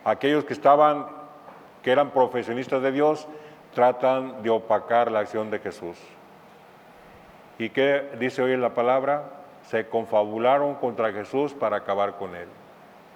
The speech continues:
Y el Señor de una manera discreta, de una manera callada, se retira y se va a otros lugares a seguir haciendo el bien. Porque esa es la, la tarea del cristiano, esa es la vida del que cree en Dios,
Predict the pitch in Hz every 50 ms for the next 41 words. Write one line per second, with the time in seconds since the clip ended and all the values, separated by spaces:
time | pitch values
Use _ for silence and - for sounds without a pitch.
0 | - - - - - - - - - - - - - - - - - - - 123
1 | 131 131 127 135 131 139 147 151 151 143 143 143 151 151 147 151 147 - 147 151
2 | 165 160 - 165 165 165 165 147 127 131 131 135 131 135 135 143 143 139 - 127
3 | 123 135 147 156 160 165 175 180 175 - - - - - - - 120 117 117 117
4 | - 165 175 185 180 175 175 - - - - - - - - - - 127 123 -
5 | 139 135 147 160 160 170 160 160 160 151 165 170 175 175 180 180 175 - - -
6 | - - - - 123 127 123 147 160 170 170 165 170 175 175 175 165 156 180 208
7 | 202 190 - - - - - - - - - - - - - - - 123 120 -
8 | 165 180 175 175 180 185 175 170 160 151 143 139 127 123 123 123 123 - 143 131
9 | 139 151 165 165 156 - 143 123 117 - - 139 139 147 151 156 156 156 151 -
10 | - - - - 131 135 - 165 151 147 135 131 139 147 156 156 147 139 131 131
11 | 120 - 131 139 143 143 135 135 147 151 156 160 156